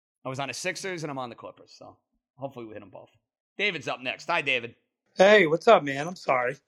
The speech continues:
Speaker 1: David, it's okay. We give second chances around here.
Speaker 2: I'm gonna blame my children. I got a three-month-old.
Speaker 1: Oh, listen, uh, first of all, anytime kids or the wife gets in the way, it happens, man.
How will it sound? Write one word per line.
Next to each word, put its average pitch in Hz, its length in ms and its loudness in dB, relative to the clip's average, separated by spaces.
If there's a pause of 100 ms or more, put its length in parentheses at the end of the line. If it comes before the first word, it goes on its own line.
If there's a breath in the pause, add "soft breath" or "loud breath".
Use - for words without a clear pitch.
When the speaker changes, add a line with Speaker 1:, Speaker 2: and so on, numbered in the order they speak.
(360)
Speaker 1:
David, 277 240 6
it's 190 160 -2
okay. 117 320 -2
We 160 160 -6
give 170 160 -2
second 135 320 -6
chances 117 440 -10
around 110 260 -8
here. 107 200 -4
Speaker 2:
I'm 170 80 -10
gonna 202 200 4
blame 196 260 2
my 180 80 4
children. 147 400 0
I 135 60 -14
got 139 120 -8
a 139 40 -14
three-month-old. 185 540 0
Speaker 1:
Oh, 277 100 8
listen, 233 320 4
uh, 185 140 0
first 320 340 4
of 262 80 -6
all, 226 280 6
anytime 294 600 4
kids 240 680 2
or 208 200 2
the 185 80 -4
wife 214 420 4
gets 220 260 -2
in 214 80 -4
the 202 80 -4
way, 202 400 4
it 220 180 6
happens, 202 600 2
man. 208 400 6